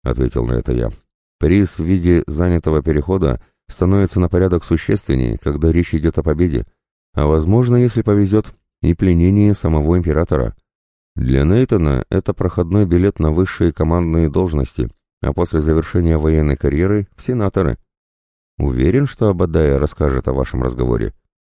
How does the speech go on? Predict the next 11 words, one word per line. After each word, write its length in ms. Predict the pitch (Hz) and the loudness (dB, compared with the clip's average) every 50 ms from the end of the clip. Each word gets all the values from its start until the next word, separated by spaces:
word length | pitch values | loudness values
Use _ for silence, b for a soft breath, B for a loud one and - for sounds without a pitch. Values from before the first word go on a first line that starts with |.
| _ - | _ -12
"Кто? 320 | - - - 78 67 58 - _ _ _ | -6 -2 -2 0 -2 -2 -6 _ _ _
Абадая?" — 600 | - 78 76 76 78 71 73 90 98 92 71 58 - _ _ _ _ _ _ - | -4 -4 -2 -2 0 0 0 2 2 0 0 -2 -6 _ _ _ _ _ _ -4
улыбнулся 500 | - 67 65 62 64 64 60 - - 64 | -2 0 0 0 0 -2 -2 -2 -2 -2
я. 220 | 62 60 58 - - _ _ _ _ _ _ _ _ _ _ - | -2 -2 -4 -6 -10 _ _ _ _ _ _ _ _ _ _ -4
"У 120 | - 85 | -4 -2
командора 540 | 78 104 110 120 131 127 120 110 110 107 107 | 0 2 2 2 2 2 2 2 2 2 2
Смита 400 | 95 - 117 127 120 - 98 87 | 0 2 0 0 2 2 0 0
остается 560 | 78 73 - - 104 107 110 104 - - 101 | 0 0 0 0 2 2 2 0 0 0 -2
стабильным 580 | 90 - - 98 92 95 110 104 95 92 90 85 | -2 -2 -2 -2 0 2 2 2 4 2 2 2
только 320 | - 95 87 80 - 85 | 2 0 0 2 0 0
вес. 280 | 82 90 95 82 - - | 0 0 0 -2 -4 -8